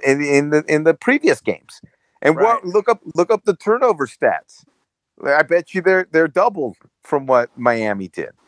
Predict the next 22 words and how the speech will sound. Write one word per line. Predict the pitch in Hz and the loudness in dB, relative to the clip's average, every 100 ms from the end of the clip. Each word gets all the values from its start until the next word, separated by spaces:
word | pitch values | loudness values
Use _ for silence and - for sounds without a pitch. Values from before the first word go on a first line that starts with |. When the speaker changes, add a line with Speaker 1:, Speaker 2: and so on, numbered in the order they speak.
| _ _ _ _ - | _ _ _ _ -6
Speaker 1:
And, | 104 | -2
and | 120 120 120 | 0 2 2
if | 123 - | 0 -2
you | 120 | 0
wanna | 139 170 | 4 4
make | 175 180 | 4 0
a | 156 | 2
game | 185 190 180 | 2 2 0
close, | - 226 220 147 131 - _ _ _ _ - | -2 0 0 -2 -6 -20 _ _ _ _ 0
Speaker 2:
Pretty | 208 | 0
Speaker 1:
it's | 202 | 0
Speaker 2:
close. | 240 254 | 0 2
Speaker 1:
turnovers. | 190 156 208 | 2 2 0
Speaker 2:
Nineteen | 233 - 240 | -2 -2 -2
turnovers | 208 240 240 240 240 247 - | 0 0 2 0 0 -2 -4
to | 170 | -14
twelve | - 208 202 | -2 -2 -2
turnovers | - 208 190 156 139 135 131 - | -2 -4 0 -2 -2 -4 -4 -4
over | 147 147 151 | -2 0 4
Speaker 1:
Yeah. | 123 | 4
Speaker 2:
the, | 147 | 4
uh, | 139 135 131 135 | 4 -2 -2 -4